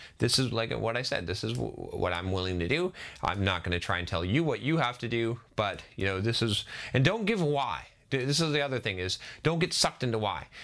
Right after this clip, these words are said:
right? Because that's what's gonna happen when you have this kind of conversation, is the person's gonna want to suck you in with why. They're gonna wanna say, "Well,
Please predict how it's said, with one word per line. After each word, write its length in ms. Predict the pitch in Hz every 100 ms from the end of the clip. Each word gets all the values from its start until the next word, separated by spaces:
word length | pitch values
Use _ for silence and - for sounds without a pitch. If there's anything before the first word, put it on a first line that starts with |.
| -
right? 200 | 127 135
Because 280 | 131 131 127
that's 240 | 151 - 156
what's 180 | 143
gonna 160 | - 110
happen 480 | - 131 135 107 110
when 120 | 107
you 80 | 98
have 180 | 107 104
this 120 | 101
kind 180 | 95 87
of 60 |
conversation, 640 | 90 90 92 160 175 117
is 160 | 98 107
the 120 | 110
person's 440 | - - 165 156 -
gonna 180 | 131
want 340 | 120 98 85 85
to 220 | 98 92 - - -
suck 340 | - 127 -
you 140 | 123
in 340 | 107 95 92 95 -
with 240 | 98 104
why. 340 | 139 170 104 - -
They're 100 | 101
gonna 160 | 117
wanna 240 | 110 101 98
say, 320 | 107 92 104 - - -
"Well, 320 | 143 - -